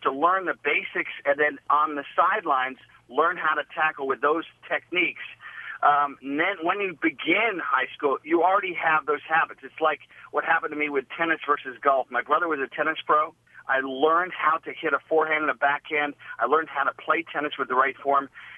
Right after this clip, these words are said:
And so I won the U S Open celebrity Arthur Ashe thing all three <laughs> years I was with the Jets 'cause I'd learned how to do it right. In golf, I learned while doing, by playing in these tournaments. I, I wasn't quite as bad as Charles Barkley, who's a friend of mine, lives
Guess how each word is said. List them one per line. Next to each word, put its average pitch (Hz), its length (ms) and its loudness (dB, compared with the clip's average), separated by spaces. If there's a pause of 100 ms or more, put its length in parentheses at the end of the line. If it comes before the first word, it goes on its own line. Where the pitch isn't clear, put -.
And 143 220 -2
so 147 120 0
I 147 120 0
won 160 280 -2
the 160 80 -2
U 160 200 0
S 151 100 -2 (120)
Open 151 360 -2 (120)
celebrity 147 580 0
Arthur 135 360 0
Ashe 175 340 -2
thing 131 180 -6
all 139 200 2
three 165 180 -4
<laughs> - 40 -8
years 175 260 0
I 156 80 4
was 156 180 0
with 156 140 -2
the 139 60 -6
Jets 175 340 0 (300)
'cause 180 120 -2
I'd 196 120 0
learned 202 260 2
how 196 100 -2
to 196 80 0
do 180 200 -2
it 180 80 -2
right. 175 280 2 (460)
In 160 140 -2
golf, 190 420 2
I 156 160 0
learned 165 540 0
while 147 420 2 (240)
doing, 147 340 -2
by 123 120 2
playing 156 320 -2
in 151 80 0
these 139 200 -4
tournaments. 139 380 0
I, 120 220 2
I 131 80 6
wasn't 202 300 0
quite 170 260 0 (100)
as 123 120 -12
bad 143 220 4
as 135 100 -8 (120)
Charles 143 300 2
Barkley, 131 460 0
who's 117 160 -6
a 113 60 -10
friend 127 200 0
of 123 40 -2
mine, 120 200 0
lives 120 180 -4